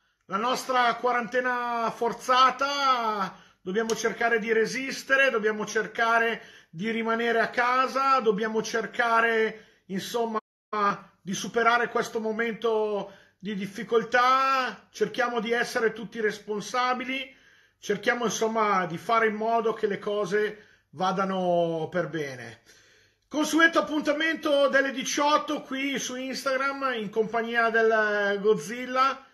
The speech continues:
Ragazzi, tra qualche minuto mi collego con un personaggio, cioè, che io adoro,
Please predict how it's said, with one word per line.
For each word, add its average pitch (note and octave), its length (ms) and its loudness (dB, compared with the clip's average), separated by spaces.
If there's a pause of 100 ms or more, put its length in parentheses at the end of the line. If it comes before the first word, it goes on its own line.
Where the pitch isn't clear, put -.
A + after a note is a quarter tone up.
(600)
Ragazzi, A#3+ 440 0
tra A3+ 160 -2
qualche C#4 340 0
minuto C#4 960 -2 (580)
mi G3+ 140 -8
collego A#3+ 680 4
con A3 360 2 (320)
un G#3 140 -10
personaggio, A#3 1120 -2
cioè, F#3 140 -8
che - 100 -8
io A#3 240 0
adoro, G#3+ 640 2